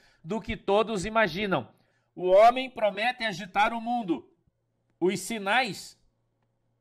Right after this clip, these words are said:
que vêm lá de fora, há sinais que vêm lá de fora de que estrelas do Homem de Ferro estão sobre Nárnia do Sul já faz muito tempo.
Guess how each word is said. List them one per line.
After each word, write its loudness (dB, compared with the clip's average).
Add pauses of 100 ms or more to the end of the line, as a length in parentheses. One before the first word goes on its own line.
(2000)
que -6
vêm -2
lá 4
de -4
fora, 6 (420)
há 2
sinais -2
que -10
vêm -4
lá 0
de -6
fora -2 (380)
de -6
que -8
estrelas 4
do -6
Homem 4
de -2
Ferro 6
estão 2
sobre -2
Nárnia 2
do -4
Sul -4 (320)
já 2
faz 2
muito 0
tempo. 2